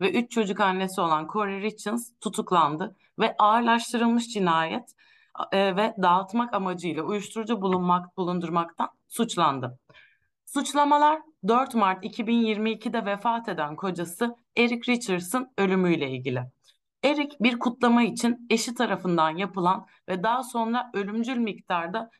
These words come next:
fentanil içerdiği keşfedilen bir içki tüketmişti. Efendim fentanil morfinden yaklaşık seksen kat, meperidinden, yanlış okuyor olabilirim, kusura bakmayın, ise beş yüz kat daha güçlü olan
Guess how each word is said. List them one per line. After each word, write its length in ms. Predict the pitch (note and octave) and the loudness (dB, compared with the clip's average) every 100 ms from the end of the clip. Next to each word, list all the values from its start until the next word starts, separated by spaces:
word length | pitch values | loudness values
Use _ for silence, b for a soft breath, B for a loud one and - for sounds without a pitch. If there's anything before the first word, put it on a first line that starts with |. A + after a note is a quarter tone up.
| _ | _
fentanil 680 | - G#3 G#3 A#3+ A3+ G#3+ - | -2 -2 0 0 2 0 -4
içerdiği 540 | - F3+ F#3 D#3+ D#3+ E3+ | -12 -4 -2 -2 -2 -2
keşfedilen 640 | B3 A#3+ - F#3+ E3+ A#3+ A#3+ b b | -2 -2 -4 -6 -2 -2 -2 b b
bir 220 | A3 C4 - | -6 -6 -2
içki 460 | A3+ - - F3 - - | -2 -2 -6 -6 -6 -8
tüketmişti. 720 | F3 E3 D3 C#3+ B2+ - C#4 C4+ B B - | -6 -6 -8 -10 -6 0 0 -2 B B -4
Efendim 460 | A#3+ A3+ G#3+ G3 | 2 2 0 -2
fentanil 600 | C4+ C4 A#3+ A3+ B3 B3 B B | 0 0 2 2 2 0 B B
morfinden 600 | G#3 A#3 B3 B3 A#3+ A#3+ B3 | 2 2 2 0 0 0 0
yaklaşık 680 | A#3 G#3+ G#3+ A#3+ A#3+ B3+ | 0 -2 -4 -8 -6 -8
seksen 680 | - A#3+ A#3 A#3 A#3+ A3+ A3 | -4 0 0 0 2 2 2
kat, 320 | - F#3+ - _ b b b _ - | 0 0 0 _ b b b _ -4
meperidinden, 1900 | G#3+ B3 B3+ B3+ B3 A#3+ G3+ G3 _ _ G#3+ G#3+ G#3 G3 - F3+ G#3+ A#3+ - B | 0 0 -2 0 0 0 -6 -14 _ _ -4 -4 -4 -8 -2 2 2 2 -6 B
yanlış 340 | - F#3+ F#3+ F#3+ | -2 0 -2 -6
okuyor 280 | F3 G3 F#3 | -6 -2 0
olabilirim, 320 | F3 E3+ F3 | 0 -2 -4
kusura 320 | - - F#3+ | -6 0 2
bakmayın, 400 | F3+ F3 F3+ E3 | 2 2 -4 -6
ise 340 | F3 - C4+ F#3 B | -4 -4 -4 -4 B
beş 260 | G#3+ B3 A#3+ | 2 2 0
yüz 140 | A#3 | -4
kat 300 | - B3 A#3+ | 0 -2 0
daha 200 | A#3 A#3 | 2 2
güçlü 380 | A3+ G3 - A3 | 0 -8 -6 0
olan 380 | F#3+ G#3+ B3+ | 2 4 2